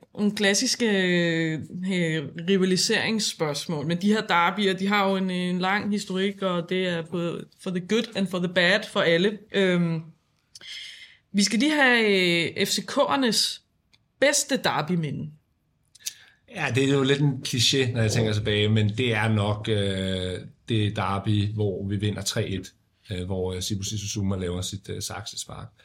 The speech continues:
Speaker 2: Ikke så meget på grund af, at det bare er mod Brøndby, men også fordi det bryder en lang tørke på otte år eller sådan noget, hvor F C København ikke har vundet mesterskabet, og det ligesom vender lidt der, øh, så bliver det lidt en tvekamp, øh, i en lang, øh, årrække efter det.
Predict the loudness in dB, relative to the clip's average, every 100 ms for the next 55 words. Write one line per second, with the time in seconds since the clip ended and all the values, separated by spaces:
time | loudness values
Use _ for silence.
0 | -20 _ -2 0 2 2 2 2 2 2
1 | 2 0 -2 -2 0 0 0 -2 0 0
2 | 0 0 0 -2 0 2 2 2 -2 -2
3 | -6 -10 -20 -20 -14 -6 -4 -2 -4 -4
4 | -4 -2 -2 -2 -2 -4 0 0 2 0
5 | -2 -4 -6 -6 -6 -6 -8 -8 -8 -6
6 | -8 -6 -6 -4 -4 -6 -8 -8 -8 -8
7 | -8 -6 -4 -4 -4 -10 _ _ _ _
8 | -4 2 4 4 6 4 2 -2 -2 -6
9 | -6 -6 -6 -8 -10 -8 -6 -2 -2 0
10 | 0 0 0 2 0 0 -4 -6 -8 -6
11 | -4 -4 -4 -2 -2 -4 -14 -12 -6 -4
12 | -2 -2 -4 -4 -6 -6 -6